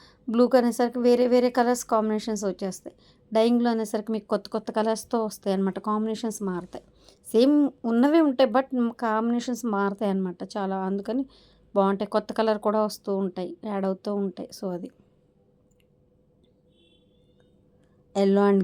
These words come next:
grey. ఎల్లోకి almost పింక్, గ్రీన్, పెసర గ్రీన్, రెడ్ అలా వేస్తాం.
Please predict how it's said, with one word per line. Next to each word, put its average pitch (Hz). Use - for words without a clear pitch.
grey. 208
ఎల్లోకి 262
almost 233
పింక్, 247
గ్రీన్, 233
పెసర 233
గ్రీన్, 226
రెడ్ 214
అలా 214
వేస్తాం. 180